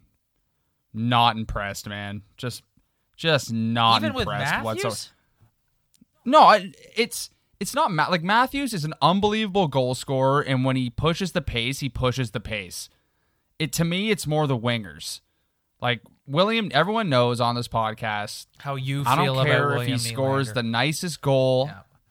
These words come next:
Speaker 1: I've ever seen in my entire life. His play throughout the entire game when he's not scoring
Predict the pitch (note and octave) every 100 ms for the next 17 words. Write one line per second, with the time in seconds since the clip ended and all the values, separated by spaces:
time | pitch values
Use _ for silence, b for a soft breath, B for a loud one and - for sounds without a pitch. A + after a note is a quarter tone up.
0 | _ A2+ A2+ C3 D3+ C#3+ D3+ D3 C#3+ C#3
1 | C3+ C3+ C3+ B2+ A2+ G2 - - _ _
2 | _ _ _ _ _ _ _ _ - C3
3 | D#3+ F#3+ - - E3+ D3 G#2 G#2 - _
4 | _ _ _ _ - C3+ C#3+ C#3+ C#3 A#2+
5 | A#2+ C#3 E3 D#3 C#3+ B2+ A#2 A#2 A#2+ A2+
6 | B2 C3+ - - C#3+ B2+ G#2 A2+